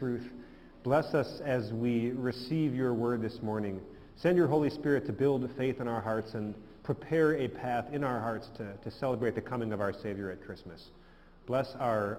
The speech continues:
our Advent meditation on your word today. We pray in Jesus' name.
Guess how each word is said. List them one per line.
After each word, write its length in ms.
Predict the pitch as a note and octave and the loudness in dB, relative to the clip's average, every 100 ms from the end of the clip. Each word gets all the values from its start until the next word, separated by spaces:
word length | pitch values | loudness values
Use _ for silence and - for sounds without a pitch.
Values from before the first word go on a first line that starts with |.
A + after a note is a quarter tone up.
| - | -4
our 160 | A2+ A#2 | -4 -2
Advent 440 | A#2+ A2+ A2+ A2 - - - - | -4 -2 -4 -6 -12 -20 -20 -4
meditation 560 | E3+ E3+ D#3+ D3+ C3 A#2+ | 0 2 2 2 0 -2
on 100 | A2+ | -2
your 140 | G#2+ | -2
word 260 | G2 F#2 F2 - - - | -4 -6 -10 -16 -20 -16
today. 260 | G2+ F2+ F2+ | -10 -8 -6
We 100 | G#2 | -4
pray 260 | - G#2 | -2 -2
in 60 | G#2 | -2
Jesus' 240 | G2+ - | -4 -10
name. 220 | F#2+ E2 | -12 -14